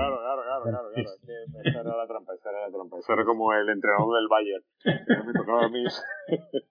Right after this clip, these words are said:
Speaker 1: Eh, efectivamente, el problema está, el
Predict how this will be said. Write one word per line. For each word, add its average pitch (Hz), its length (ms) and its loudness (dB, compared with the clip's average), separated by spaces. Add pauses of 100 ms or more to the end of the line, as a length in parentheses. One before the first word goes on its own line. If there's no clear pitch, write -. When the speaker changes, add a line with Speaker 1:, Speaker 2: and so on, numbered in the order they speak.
(800)
Speaker 1:
Eh, 113 840 0 (460)
efectivamente, 110 600 2 (280)
el 95 240 -10
problema 107 360 2
está, 117 420 4 (100)
el 98 80 -20